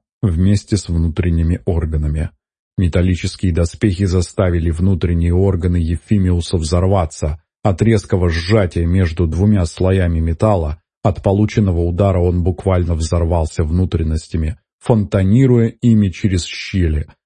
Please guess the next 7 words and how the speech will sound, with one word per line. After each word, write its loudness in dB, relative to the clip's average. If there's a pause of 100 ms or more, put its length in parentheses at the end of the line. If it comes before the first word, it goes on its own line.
(160)
Дальше 0
произошло 0
то, 0
из-за 0
чего 0
Сайтама -2
убедился, 0